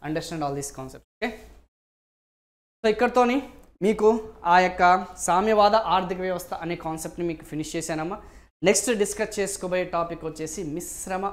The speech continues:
ఆర్థిక వ్యవస్థ. మూడోది ఏంది కాన్సెప్ట్ మనం డిస్కస్ చేసుకోబోయేది? మూడో కాన్సెప్ట్ ఓకేనమ్మా. So మూడో కాన్సెప్ట్ ఏందమ్మా? మిశ్రమ ఆర్థిక వ్యవస్థ. Very, very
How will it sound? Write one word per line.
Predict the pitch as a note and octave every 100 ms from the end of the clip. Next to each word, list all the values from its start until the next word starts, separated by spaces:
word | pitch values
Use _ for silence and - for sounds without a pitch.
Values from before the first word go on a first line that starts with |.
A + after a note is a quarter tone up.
| C#3
ఆర్థిక | C#3 C#3 D3 C3
వ్యవస్థ. | A#2+ A#2 - C#3+ C#3+ B2+ - - - _ -
మూడోది | F3+ F#3+ G3+
ఏంది | A3 C#4+ -
కాన్సెప్ట్ | G3 G3+ G3+
మనం | G#3 G3+
డిస్కస్ | G3 G#3+
చేసుకోబోయేది? | G#3 G#3 G#3 A3 C#4+ D4+ - F#3 -
మూడో | F3 F#3+
కాన్సెప్ట్ | G3 G3+ C#4 - - - - _ _ _ _ _ _ _ -
ఓకేనమ్మా. | - G#3 B3+ C4 - - _
So | E3+ F3+
మూడో | G#3+ G#3+
కాన్సెప్ట్ | G#3+ A3 A3
ఏందమ్మా? | A3+ C4 - - - D3
మిశ్రమ | F3 - - E3+ G3 - C#3
ఆర్థిక | C#3+ D3 C#3 C3
వ్యవస్థ. | B2+ B2 - B2 A2 A#2+
Very, | D3+ E3 E3+
very | E3